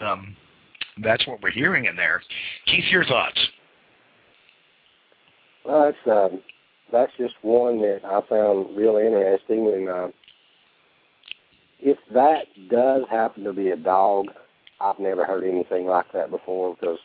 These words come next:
Speaker 2: I've owned dogs all my life. Um, it just, it's almost like a mournful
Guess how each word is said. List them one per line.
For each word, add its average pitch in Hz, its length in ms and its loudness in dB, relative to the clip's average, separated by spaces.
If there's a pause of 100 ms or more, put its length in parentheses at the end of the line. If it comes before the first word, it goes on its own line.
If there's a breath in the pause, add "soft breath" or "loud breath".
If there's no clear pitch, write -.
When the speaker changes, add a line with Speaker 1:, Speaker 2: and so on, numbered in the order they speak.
Speaker 2:
I've 90 160 4
owned 87 220 2
dogs 90 360 2
all 87 200 4
my 87 100 -2
life. 90 420 2 (840)
Um, 87 300 -4 (120)
it 101 160 -6
just, 101 220 0 (1400)
it's 135 160 -6
almost 131 540 2
like 113 200 -2
a 101 80 -2
mournful 98 840 2